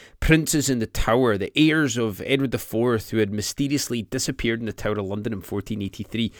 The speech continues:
The totally deluded Warbeck genuinely thought that he had an actual shot at power.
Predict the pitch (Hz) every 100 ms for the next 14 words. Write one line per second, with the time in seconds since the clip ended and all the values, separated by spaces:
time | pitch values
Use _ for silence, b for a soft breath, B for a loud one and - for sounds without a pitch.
0 | B B 156 - - 233 254 220 196 151
1 | 147 160 165 135 113 123 139 143 - -
2 | B B _ 127 123 185 220 220 220 196
3 | 170 - 147 143 117 117 131 131 120 123
4 | 123 151 151 - 139 131 127 - - 117
5 | - - - 110 120